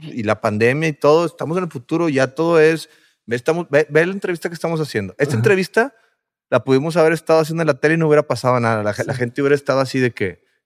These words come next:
Speaker 1: "Qué hueva, güey".
Speaker 2: <laughs>
Speaker 1: O sea, qué hue-, era, era, es-, sería como, como estos de, eh,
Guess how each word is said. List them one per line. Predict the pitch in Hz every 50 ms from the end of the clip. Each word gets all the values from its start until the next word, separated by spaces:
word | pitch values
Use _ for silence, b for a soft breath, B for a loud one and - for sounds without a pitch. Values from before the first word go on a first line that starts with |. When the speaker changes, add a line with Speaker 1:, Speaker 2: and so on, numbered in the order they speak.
| _ _
Speaker 1:
"Qué | - 95 104
hueva, | 113 113 98 90 95 110 127 127 107 92 87 85 82
güey". | - -
Speaker 2:
<laughs> | - - - - - 185 - - -
Speaker 1:
O | - 101
sea, | - - 107
qué | - - 127
hue-, | 127 123 113
era, | 120 135 143 - -
era, | - 127 131 131 -
es-, | 123 127 127 - -
sería | 120 - 120 117 127 139 143
como, | - - 175 165 165 160 151 143 127 123 117 110 107 107 104 _ _ _ -
como | - 127 113 117 117 113
estos | 113 117 113 _ - 139 139 135
de, | 165 147 147 127 117 117 113 107 104 104 98 -
eh, | 117 120 113 107 104 101